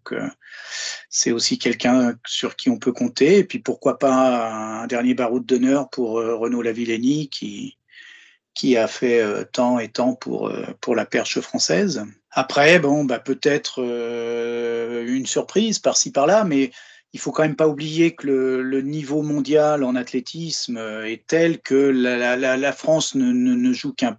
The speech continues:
petit rôle, hein. Euh, vous avez introduit l'émission en disant que l'athlétisme était un gros pourvoyeur de médailles. Euh, ça s'est quand même un petit peu réduit, on va dire, ces, ces dernières années et sur les derniers J O, hein.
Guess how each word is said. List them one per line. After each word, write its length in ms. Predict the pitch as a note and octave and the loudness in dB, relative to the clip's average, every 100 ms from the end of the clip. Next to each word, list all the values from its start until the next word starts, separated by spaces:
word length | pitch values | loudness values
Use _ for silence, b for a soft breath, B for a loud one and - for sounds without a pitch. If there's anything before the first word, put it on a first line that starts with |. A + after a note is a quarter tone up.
| _ | _
petit 280 | C3+ B2+ C#3 | -4 -2 4
rôle, 280 | F3 F3+ B2+ | 6 6 4
hein. 200 | C#3 D#3+ B B B B B - | 0 -4 B B B B B -8
Euh, 140 | B2 A#2+ | -4 -4
vous 180 | B2+ | 0
avez 300 | C#3 C#3+ C#3 | 2 4 4
introduit 640 | C#3 C3+ D3+ C#3 D3+ D#3 D#3+ | 4 2 -2 -2 -6 -4 -4
l'émission 760 | D3 D3 D3 - D#3+ D#3+ D#3+ | -2 -2 -2 -4 -2 2 2
en 60 | D3 | 2
disant 380 | C3 B2 C#3+ D3+ | 0 0 0 0
que 80 | C#3+ | 0
l'athlétisme 600 | C3+ C3+ - D#3 - C3+ | -2 -4 -4 -6 0 0
était 560 | B2 C#3 C#3 C#3 C#3 | 0 2 4 6 4
un 100 | B2 | 2
gros 240 | B2 - D3+ | -2 0 0
pourvoyeur 640 | - C3 B2+ C3 C#3 C3 | 0 -2 0 2 2 2
de 100 | B2+ | 2
médailles. 480 | C3 D3 F3 F3+ B2+ B B B B B - | 2 4 4 2 -2 B B B B B -8
Euh, 240 | A2+ A2+ | -4 -2
ça 180 | A#2 C3+ | 0 0
s'est 220 | A#2 C3+ | -2 -2
quand 160 | - C3+ | -4 -4
même 240 | C#3 C#3+ | 0 0
un 100 | C3+ | 0
petit 200 | C3 - | -4 -8
peu 140 | - D3+ | 0 2
réduit, 680 | C3 C#3+ B2+ D3+ F3 F3+ E3 | 2 -2 -4 -6 -4 -2 -2
on 80 | |
va 100 | B2+ | -4
dire, 240 | B2 D3+ D3 | -4 -4 -4
ces, 1160 | - C3 B2 A#2+ A#2+ A#2+ A#2 A#2 A#2 A#2 A#2 A2+ | -2 -2 -2 -2 -4 -6 -6 -6 -6 -8 -6 -4
ces 160 | C3+ | -2
dernières 380 | B2+ B2+ B2 A#2 | -2 -2 -2 -2
années 440 | B2 D#3 F3 D#3+ | 0 0 0 2
et 60 | B2+ | 0
sur 200 | - B2 | 0 -2
les 120 | A#2 | -4
derniers 760 | A#2 A2+ A#2+ A#2+ A#2 A#2 A2+ A2+ | -4 -4 -4 -2 -4 -4 -2 -4
J 200 | A2+ D3+ | 0 2
O, 220 | E3+ A#2+ | 2 2
hein. 220 | B2+ D3 | -2 -4